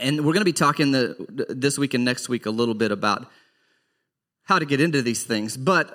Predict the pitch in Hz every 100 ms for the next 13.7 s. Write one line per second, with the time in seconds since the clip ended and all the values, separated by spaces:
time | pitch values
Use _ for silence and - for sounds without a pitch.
0 | - 156 151 139 139 - _ _ _ _
1 | 131 165 208 151 156 170 - 123 135 117
2 | - - 143 135 143 147 151 - 131 -
3 | 127 131 120 127 143 165 - 135 135 139
4 | 131 139 - - 135 123 143 139 196 196
5 | - _ 143 139 120 143 143 160 160 135
6 | 131 123 139 143 139 127 131 139 127 104
7 | 127 139 131 135 123 _ 117 127 123 120
8 | 113 110 120 107 110 104 110 98 101 -
9 | _ _ _ 123 123 113 113 - _ _
10 | _ - 143 139 151 160 - - 131 -
11 | 127 131 127 135 127 123 123 117 113 120
12 | 123 110 113 - 120 123 127 - - 120
13 | 110 110 127 120 127 123 -